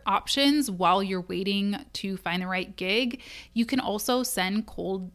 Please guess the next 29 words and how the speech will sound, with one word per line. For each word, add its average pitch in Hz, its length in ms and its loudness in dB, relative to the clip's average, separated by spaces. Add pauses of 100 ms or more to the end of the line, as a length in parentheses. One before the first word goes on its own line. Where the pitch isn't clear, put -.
emails. 269 840 0
When 247 160 6
I 240 80 8
was 254 180 2
first 254 220 0
starting 233 300 2
out, 202 320 2
I 196 80 2
liked 202 220 -2
to - 120 -4
use 185 640 -4
the 185 180 -6
website 180 480 -4
AngelList, 247 760 4
and 185 100 -2
I 185 40 -4
also 180 220 -6
used 175 280 -4
Crunchbase 202 880 0
to 208 240 -4
find 196 540 0
companies 202 800 -4 (440)
particularly 226 600 2
startups 190 640 0
that 185 220 2
had 185 440 -2
recently 247 520 0
acquired 190 460 -2
funding. 277 640 2